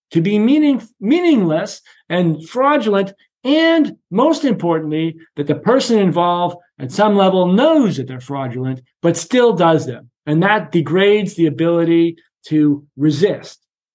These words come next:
Uh, so you create very passive environments through that. Uh, and that, those two sort of, uh, themes were combined, uh, with, uh, some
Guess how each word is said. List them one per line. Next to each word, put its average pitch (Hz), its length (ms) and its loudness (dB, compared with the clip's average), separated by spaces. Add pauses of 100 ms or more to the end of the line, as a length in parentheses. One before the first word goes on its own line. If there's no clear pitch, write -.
Uh, 127 240 -10
so 139 140 -6
you 135 180 0
create 156 440 0
very 143 220 2
passive 180 580 -2
environments 135 680 -6 (400)
through 165 200 4
that. 131 260 -8 (560)
Uh, 131 240 -8 (260)
and 170 220 2
that, 196 300 0 (1080)
those 196 380 2
two 160 320 2
sort 143 200 -6
of, 127 160 -10 (300)
uh, 131 320 -6
themes 190 540 2
were 151 140 0
combined, 175 840 0 (280)
uh, 147 320 -2
with, 156 300 0 (300)
uh, 147 200 -4
some 143 480 -2